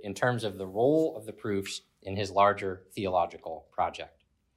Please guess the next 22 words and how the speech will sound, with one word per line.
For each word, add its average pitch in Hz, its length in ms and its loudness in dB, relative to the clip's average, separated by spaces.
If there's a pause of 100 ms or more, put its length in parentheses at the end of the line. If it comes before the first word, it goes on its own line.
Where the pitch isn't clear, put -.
(560)
And 127 180 8
this 180 140 6
project 113 680 2
reveals 123 640 2
important 139 400 -4
features 139 380 -4
of 110 80 -2
Aquinas's 113 520 -2
understanding 98 720 -4
of 98 180 -8
how 101 480 4 (320)
and 104 160 0
in 107 240 -2
what 110 240 2
way 95 500 2 (160)
knowledge 131 540 6
can 104 200 -4
fulfill 147 560 -2
us 90 320 -4 (200)
as 92 280 -6
rational 98 500 -6
creatures. - 640 -14